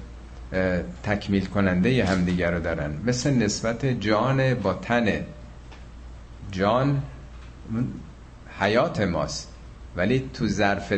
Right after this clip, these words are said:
تن می‌تونه عمل بکنه دیگه. تنه که راکبه و حامل جانه در واقع. در مدرسه هم همینطوره. یکی امکانات، یعنی معلم و کتاب مدرسه است، دوم فهم و درک و آی کیو شاگرده.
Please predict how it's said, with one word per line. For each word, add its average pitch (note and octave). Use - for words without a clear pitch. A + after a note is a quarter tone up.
تن C#3
می‌تونه C3+
عمل F2+
بکنه E2
دیگه. D2+
تنه C3
که F#2
راکبه F2+
و F2+
حامل F2
جانه F2
در D2+
واقع. D2
در G2
مدرسه G2+
هم D3
همینطوره. A2+
یکی A#2+
امکانات، A2
یعنی B2+
معلم G#2
و A2
کتاب A2
مدرسه B2
است، -
دوم A2
فهم B2
و A#2+
درک A#2
و G#2
آی F#2
کیو A#2
شاگرده. E2+